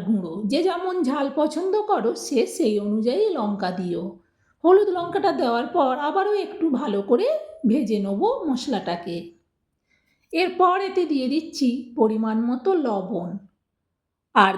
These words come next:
দেব অল্প একটুখানি চিনি। লবণ চিনিটা দেওয়ার পর খুন্তি দিয়ে ভালো করে আবারও মশলাটাকে নাড়তে শুরু করব।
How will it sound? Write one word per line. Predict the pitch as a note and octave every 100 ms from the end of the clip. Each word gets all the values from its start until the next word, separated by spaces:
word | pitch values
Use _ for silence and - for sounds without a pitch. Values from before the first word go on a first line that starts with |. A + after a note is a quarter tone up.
| F3+
দেব | G#3+ G#3 B4 D#5 - -
অল্প | A#3+ F#3+ G#3+
একটুখানি | G3+ G3+ - C4 B3+ F#4 A#4+
চিনি। | - C4+ G#3+ F3 E3+ - _ _ _ _ _ -
লবণ | C#4 C#4+ F4+ F4
চিনিটা | F#4+ F#4+ F4 D#4
দেওয়ার | B3 A#3 A#3 A#3
পর | D4 A#3+ B3+ -
খুন্তি | B3 A#3+ A#3+
দিয়ে | A3 B3+ C4
ভালো | A3+ B3+ F4
করে | F#4+ D#4 A3+
আবারও | G3 A3+ F4 F#4+
মশলাটাকে | D#4 A#3 C#4+ A3+ A#3 A#3+ G4+
নাড়তে | E4+ A3+ - A#3+
শুরু | G#3+ C4+ A3 G#3+
করব। | G3 F3+